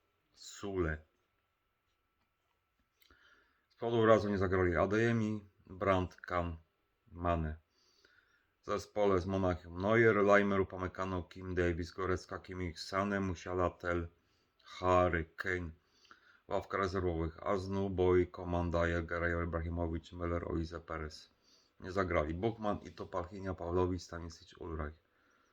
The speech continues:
Trenerami w zespołach z Dortmundu jest Sahin, były zawodnik tego klubu, i Vincent Kompany,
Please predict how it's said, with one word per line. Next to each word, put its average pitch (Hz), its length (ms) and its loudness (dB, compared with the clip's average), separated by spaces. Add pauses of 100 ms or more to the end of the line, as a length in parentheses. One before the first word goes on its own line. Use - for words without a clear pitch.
(100)
Trenerami 107 720 2 (760)
w - 40 -20
zespołach 92 600 2
z 85 80 -4
Dortmundu 92 500 0
jest 82 220 2
Sahin, 117 440 4
były 107 240 4
zawodnik 101 400 0
tego 101 260 -4
klubu, 98 360 2
i 92 200 4
Vincent 90 400 -6
Kompany, 82 460 -8